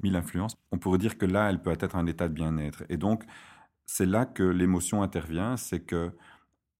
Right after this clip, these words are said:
on peut aider la personne à prendre conscience de l'émotion positive. Il y a des techniques spécifiques pour ça, comme la sophrologie, par exemple, qui amène la personne à se concentrer le plus sur le positif et le levier qu'elle va pouvoir activer encore dans le positif.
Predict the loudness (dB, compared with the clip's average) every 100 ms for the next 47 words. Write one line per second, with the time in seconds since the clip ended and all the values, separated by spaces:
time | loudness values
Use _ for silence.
0 | _ -4 -4 -2 -4 -4 0 -2 0 0
1 | 0 -2 -6 -6 -4 -4 -4 -10 -2 -2
2 | 0 -2 -2 -2 -2 -2 -2 -2 0 -2
3 | -4 -6 -4 -4 -4 -6 -2 0 -2 -6
4 | -10 -6 -4 -4 -2 -2 -4 -6 -4 -4
5 | -8 -8 -8 -2 -2 0 -2 -2 -6 -4
6 | -4 -2 -4 -6 -6 -6 -4 -4 -4 -6
7 | -6 -6 -10 _ _ -6 -4 -2 -4 -6
8 | -6 -6 -6 -8 -8 -6 -2 -2 -2 -2
9 | -2 -2 -4 -2 -2 -2 -4 -4 -6 -4
10 | -4 -6 -8 -6 -4 0 0 0 -2 0
11 | -4 -4 -4 -4 -6 -6 -4 -2 0 -2
12 | -4 -6 -6 -6 -6 -6 -4 -4 -4